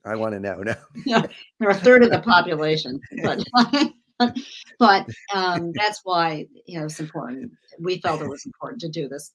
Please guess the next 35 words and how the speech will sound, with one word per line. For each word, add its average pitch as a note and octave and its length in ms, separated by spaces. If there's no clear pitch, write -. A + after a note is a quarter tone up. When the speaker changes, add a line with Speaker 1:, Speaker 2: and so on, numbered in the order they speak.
Speaker 2:
podcast, - 500
right? A#3 260
Write D#3+ 220
the E3+ 60
Speaker 1:
Yep. D3+ 60
Speaker 2:
book A#2 240
and, A#3 100
and - 260
do B3 80
the A#3 240
podcast. - 440
Speaker 1:
Yep. G2 240
Speaker 2:
Um, D#3+ 540
so, F#3 680
you F#3 180
know, E3 400
but F3+ 220
to, G3+ 220
I F#3+ 80
guess G3+ 260
we F3+ 120
almost D#3+ 280
have D#3 140
to - 140
Speaker 1:
We A#2+ 80
need B2 140
Speaker 2:
do - 40
Speaker 1:
to A#2+ 60
wrap G2 300
Speaker 2:
that. G2 120
Speaker 1:
up. F2 80
Yeah. F2+ 100
Speaker 2:
But, F3 260
you F#3 160
know F3 360